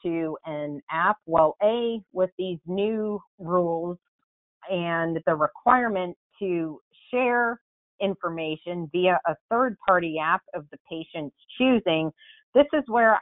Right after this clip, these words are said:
I would, again, have that release, uh, formed. I would also be very clear in giving a little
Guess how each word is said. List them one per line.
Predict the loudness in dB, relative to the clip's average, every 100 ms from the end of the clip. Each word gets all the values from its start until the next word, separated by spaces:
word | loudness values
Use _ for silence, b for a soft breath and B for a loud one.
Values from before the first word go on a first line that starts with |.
| 0
I | -4 -4 -6
would, | -6 -6
again, | -8 -12 -12 -14 -8
have | -6 -6 -8
that | -6 -6 -6
release, | -8 -6 -6 -6 -8 _ _ _ _ _
uh, | -6 -4 -6 -8 0
formed. | 2 4 2 -4 -2
I | 0 0 -2 -6
would | -6 -6 -4
also | -2 -2 -4 -4 0 2 2 -4 _ _ _ _ _ _ _ _
be | -12 -2
very | 0 2 0 -2
clear | -2 0 -2 -4 -6
in | -6 -2
giving | -2 0 -2 -2 -4
a |
little | 0 2 2 -2